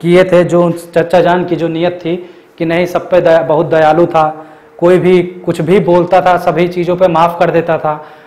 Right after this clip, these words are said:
बलबन भी की तरह नहीं कि हर बार पे तलवार उठा ले। मगर अलाउद्दीन जो खिलजी होता है, ये पूरा का पूरा आपका बलबन की ही नीतियों पे चलता है कि जितने भी लोग हमारे विरोधी होंगे,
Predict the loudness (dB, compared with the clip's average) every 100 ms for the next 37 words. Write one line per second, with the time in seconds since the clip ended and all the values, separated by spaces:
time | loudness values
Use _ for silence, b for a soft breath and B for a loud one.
0 | -6 -2 0 0 -2 -4 -4 -2 0 0
1 | 0 -2 -2 -2 0 0 0 -4 -2 0
2 | 0 0 -2 -2 -4 B B B B -8
3 | 0 2 2 -2 -10 -18 -6 0 2 2
4 | 2 0 0 -2 -4 -6 -2 0 0 -2
5 | -2 -4 -2 -6 B B B -6 -4 0
6 | 2 4 2 2 2 4 4 2 0 0
7 | -2 B B -10 0 0 2 -2 -2 -2
8 | -2 -2 -2 0 0 0 0 -2 0 0
9 | 0 -2 -4 -8 -8 -8 -4 -2 0 0
10 | 0 0 0 0 0 0 -2 0 0 -2
11 | 0 -2